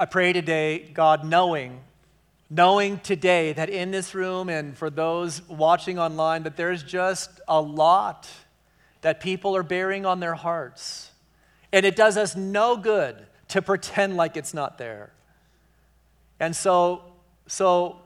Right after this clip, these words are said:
today we bring it out into the light. Today before you in prayer, we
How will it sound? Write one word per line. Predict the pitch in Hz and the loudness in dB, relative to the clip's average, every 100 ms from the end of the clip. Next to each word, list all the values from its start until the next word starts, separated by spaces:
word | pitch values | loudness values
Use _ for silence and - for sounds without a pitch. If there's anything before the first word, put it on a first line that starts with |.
| - | -8
today | 175 170 180 | -4 0 0
we | 196 180 | 0 -4
bring | 156 175 | -4 -6
it | 180 | -2
out | 170 170 | 2 2
into | 175 180 | 0 -4
the | 160 | -4
light. | 147 156 196 240 254 _ _ _ _ _ _ _ _ _ _ _ _ _ | 2 2 2 -4 -12 _ _ _ _ _ _ _ _ _ _ _ _ _
Today | - 190 190 214 | -6 0 2 2
before | 202 - 196 | 0 -2 -4
you | 185 196 | -2 -4
in | 180 | -4
prayer, | - 190 196 | -4 -2 -2
we | 180 160 151 151 - | -2 -2 -2 -6 -12